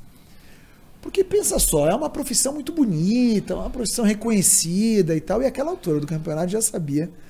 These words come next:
que tinha que fazer a prova. Então eu falei, "Pai, olha só, deixa eu te explicar uma coisa. Não tem como eu ser juiz, cara, porque é difícil pra cacete. É um concurso público." Ele, "Não, mas você estuda e não sei o quê e tal, tal, tal." Daí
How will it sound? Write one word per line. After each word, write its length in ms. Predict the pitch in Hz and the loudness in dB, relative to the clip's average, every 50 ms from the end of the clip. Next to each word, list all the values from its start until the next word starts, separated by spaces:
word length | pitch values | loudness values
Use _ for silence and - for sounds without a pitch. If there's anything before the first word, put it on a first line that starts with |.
| - - - - - - - - | -20 -20 -20 -20 -20 -20 -20 -10
que 100 | - 208 | -8 -6
tinha 260 | - - - 147 139 | -4 -4 -4 -4 -4
que 80 | 123 - | -4 -2
fazer 260 | - 160 156 143 160 | -2 -2 0 2 0
a 60 | - - | -2 0
prova. 520 | - 175 165 170 185 185 180 170 147 139 131 | 0 0 2 4 4 4 4 2 2 0 -4
Então 120 | - - | -10 -14
eu 60 | 185 - | -12 -12
falei, 120 | 180 - - | -12 -8 -6
"Pai, 180 | 214 208 202 | -4 -4 -2
olha 180 | 180 180 202 - | -2 -4 -6 -6
só, 120 | - - | -8 -10
deixa 180 | 123 147 151 190 | -12 -12 -12 -12
eu 40 | 202 | -12
te 40 | - | -12
explicar 280 | - - - - 156 | -10 -10 -8 -8 -8
uma 140 | 131 127 123 | -8 -10 -12
coisa. 400 | - - - - - - - - - - - - - - - - - - - | -12 -12 -12 -12 -12 -12 -14 -14 -16 -16 -16 -16 -16 -16 -16 -16 -18 -10 -6
Não 220 | 165 202 320 339 | -4 -4 -2 -4
tem 240 | - - 175 180 180 | -4 -2 -2 -2 -2
como 200 | 196 185 175 156 | 0 -2 -2 -2
eu 60 | 147 | -2
ser 200 | - - 170 160 | -4 -2 -2 -2
juiz, 340 | 135 127 123 131 165 170 - | -4 -4 -6 -6 -2 -2 -4
cara, 220 | - - - - | -4 -4 -12 -12
porque 180 | - - - 208 | -12 -8 -4 -4
é 40 | 214 | -2
difícil 320 | 196 196 - 233 196 208 202 | -2 -2 -2 -2 -4 -4 -4
pra 120 | 226 233 | -6 -6
cacete. 680 | - - - - 262 - - - - - 208 - - - - - - - - - | -6 -6 -6 -4 -2 -2 0 2 2 0 0 -2 -4 -10 -12 -18 -18 -18 -16 -8
É 80 | - 180 | -2 -2
um 80 | 180 165 | -2 0
concurso 480 | 175 226 180 - 156 147 - - 254 | 0 0 -2 0 -2 -4 -4 -6 -10
público." 800 | - - 165 170 190 208 208 196 180 151 147 151 - - 139 131 113 - - - - - - - - - - - - | -8 -4 0 2 2 4 4 4 4 2 0 -2 -4 -6 -8 -8 -8 -12 -20 -20 -20 -20 -20 -20 -20 -20 -20 -16 -4
Ele, 160 | - 180 240 285 | -4 -2 -2 0
"Não, 280 | 277 247 240 254 269 | 0 2 2 2 2
mas 140 | 247 214 - | 2 2 2
você 100 | - 208 | 2 0
estuda 560 | 233 - - - - 190 190 220 233 190 175 | 0 -2 -2 -2 -2 -2 0 0 0 2 2
e 20 | 170 | 0
não 120 | 165 160 | 0 0
sei 180 | - - 185 208 | -2 0 0 -2
o 60 | 202 | -2
quê 380 | - - - 180 208 226 220 | -2 -2 0 0 0 2 0
e 60 | 208 180 | -2 -4
tal, 160 | - 185 185 | -4 -6 -4
tal, 140 | - 196 190 | -4 -4 -4
tal." 220 | - 208 208 208 | -4 -4 -4 -2
Daí 300 | 202 208 208 226 247 240 | 0 0 0 0 -2 -6